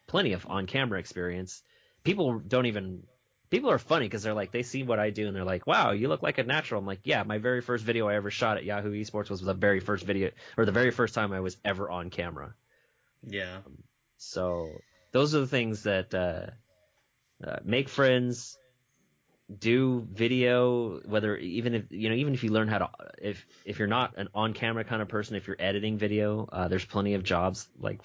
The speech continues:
Speaker 1: you know, for that stuff as well. Um, and what was the other one? Uh, yeah, just the idea that, you know what, not everyone's gonna make it. And I didn't, I still don't have a backup plan. <laughs> Like,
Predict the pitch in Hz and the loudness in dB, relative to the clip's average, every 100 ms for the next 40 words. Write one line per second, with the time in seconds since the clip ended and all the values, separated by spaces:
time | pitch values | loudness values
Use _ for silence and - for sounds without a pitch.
0 | - 95 90 87 90 90 - 98 92 87 | -4 0 0 0 0 0 2 0 0 -2
1 | 92 92 90 95 - _ _ _ _ _ | 0 2 2 0 -10 _ _ _ _ _
2 | - 90 85 85 82 82 78 78 85 135 | -6 -2 0 2 0 -2 -4 -8 -10 -16
3 | _ _ _ - - _ - 90 90 85 | _ _ _ -16 -16 _ -8 -2 0 0
4 | 90 87 87 82 80 87 - 92 92 90 | 2 4 4 2 0 -2 -4 2 4 4
5 | 85 80 - 117 131 127 143 - 156 110 | 2 0 -2 0 2 0 -4 -2 0 0
6 | 95 101 101 92 - - 95 113 120 127 | 0 -2 -2 -2 -6 -10 -6 -2 2 2
7 | 135 - 101 101 135 170 175 170 165 143 | 0 -4 -6 -2 -2 0 0 0 2 2
8 | 123 131 135 78 - _ _ _ _ - | 2 0 -2 -6 -8 _ _ _ _ -6
9 | 95 98 98 95 95 95 98 - _ _ | -2 0 0 0 -2 -6 -10 -18 _ _
10 | _ _ _ _ - 98 156 202 - _ | _ _ _ _ -2 0 2 -2 -8 _
11 | _ - - - 208 233 214 202 208 196 | _ -2 0 0 0 -2 -2 0 0 -2
12 | 196 214 214 - 202 247 247 _ 131 117 | -2 -4 -6 -2 -2 -4 -10 _ -4 -4
13 | - _ - - - - | -8 _ -6 -6 -6 -12